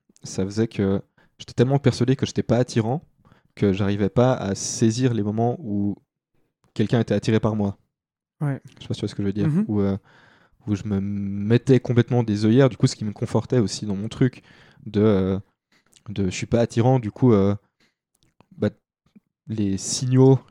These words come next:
Speaker 1: que je pourrais recevoir, signaux avec guillemets, de, euh, de, je sais pas, de quelqu'un qui voudrait flirter avec moi ou quoi, bah, c'était pas quelque chose que je pouvais percevoir.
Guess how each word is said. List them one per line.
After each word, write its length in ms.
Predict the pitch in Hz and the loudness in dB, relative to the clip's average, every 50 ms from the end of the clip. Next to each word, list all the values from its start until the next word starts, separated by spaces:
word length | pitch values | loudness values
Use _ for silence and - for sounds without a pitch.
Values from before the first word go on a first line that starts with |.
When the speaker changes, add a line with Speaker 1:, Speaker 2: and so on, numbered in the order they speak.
| _ | _
Speaker 1:
que 120 | - - 101 | -8 -8 -8
je 80 | - - | -6 -2
pourrais 160 | - 107 101 | -2 0 0
recevoir, 380 | 104 - - 110 104 113 127 - | 0 -2 0 0 0 0 0 -2
signaux 320 | - - 101 104 104 101 | -6 -10 -6 -4 -2 -2
avec 180 | 92 87 92 101 | -2 -4 -6 -8
guillemets, 340 | 104 104 104 107 107 107 104 - | -6 -4 -2 -2 -2 -4 -6 -8
de, 140 | 101 95 101 104 | -6 -4 0 0
euh, 280 | 104 92 90 92 98 - _ _ _ _ _ _ _ _ _ - | 0 0 0 -2 -4 -6 _ _ _ _ _ _ _ _ _ -14
de, 140 | 98 98 95 | -8 -6 -6
je 80 | 92 - | -6 -6
sais 40 | - | -4
pas, 180 | - 107 104 | -4 -4 -4
de 100 | 92 90 | -4 -6
quelqu'un 280 | - - 101 - 107 104 | -10 -10 -10 -8 -8 -8
qui 100 | - - | -8 -6
voudrait 200 | 107 101 101 95 | -6 -4 -4 -4
flirter 300 | - - 107 - - 110 | -4 -4 -4 -2 0 0
avec 160 | 101 98 - | 0 0 0
moi 100 | 113 110 | 0 0
ou 80 | 104 104 | 0 0
quoi, 300 | - - 110 110 123 135 _ _ _ _ _ _ _ _ _ - | 0 -2 -2 -2 -2 -2 _ _ _ _ _ _ _ _ _ -6
bah, 260 | 95 95 92 87 - | -4 -4 -4 -4 -6
c'était 180 | - - - - | -10 -10 -6 0
pas 100 | - 113 | 0 2
quelque 100 | 113 - | 2 2
chose 160 | - 123 - | 0 0 0
que 80 | - - | -2 -8
je 60 | - | -4
pouvais 160 | - 113 110 | -2 -2 0
percevoir. 600 | - 120 - - 117 113 113 110 104 - - _ | 0 0 -2 0 0 2 2 2 0 -2 -6 _